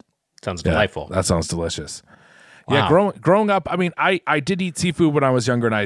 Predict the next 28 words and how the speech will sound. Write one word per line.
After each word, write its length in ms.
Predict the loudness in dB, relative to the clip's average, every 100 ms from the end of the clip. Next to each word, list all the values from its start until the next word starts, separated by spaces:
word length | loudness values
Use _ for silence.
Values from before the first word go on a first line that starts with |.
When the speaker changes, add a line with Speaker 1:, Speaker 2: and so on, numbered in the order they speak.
| -4
Speaker 2:
I 80 | -8
th-, 180 | -8 -4
feel 140 | -2
like 100 | 0
I 60 | 0
had 160 | 0 0
my 120 | 2
mom's 260 | 0 -2
baked 260 | -2 -4 -4
haddock, 320 | -6 -4 -6 -2
but 280 | 2 2 -2 _ _ _ _ _ _ _ _ _ _
I, 500 | 0 0 0 -4 -8 _ _ _ _ _ _ _ _
it, 160 | -8 -8 _
it, 240 | -8 -8 -8
it 120 | -8
took 220 | -2 -2 0
a 60 |
while 520 | 0 2 2 0 -2 -4
to, 140 | -4
like, 300 | -2 -4 -6 _ -18
like, 400 | -6 -4 -4 -6
fi-, 120 | -6
and 180 | -2 0
then 320 | 2 2 0 -4 _ _ _ _ _
salmon, 640 | -4 0 2 2 0 -2
I 200 | 0 0
never, 460 | -2 0 0 0 0
uh, 140 | -2